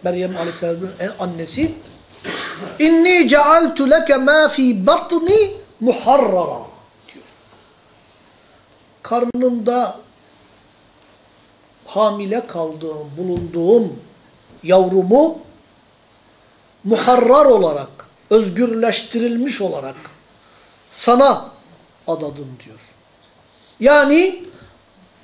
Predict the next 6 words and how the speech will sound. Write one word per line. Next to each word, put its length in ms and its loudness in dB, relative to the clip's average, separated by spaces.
katıksız 1000 -2
bir 120 -10
şekilde, 600 -14
yalnız 760 2
ve 100 0
yalnız, 600 -2